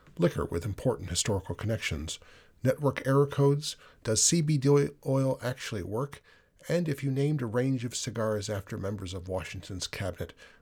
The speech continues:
which shapes would be named after which cabinet members? All these, by the way, are topics of pre- and post-podcast banter. In some instances,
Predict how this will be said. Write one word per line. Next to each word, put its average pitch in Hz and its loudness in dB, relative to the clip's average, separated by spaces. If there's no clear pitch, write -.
which 101 -4
shapes - -4
would 139 -4
be 131 -2
named 127 0
after 123 -2
which 120 -6
cabinet 127 -2
members? 123 0
All 127 6
these, 95 -2
by 85 -2
the 92 -4
way, 127 6
are 104 0
topics - -6
of 104 -10
pre- 104 -6
and 104 -6
post-podcast 95 -6
banter. 110 -2
In 98 -8
some 113 -4
instances, 101 -4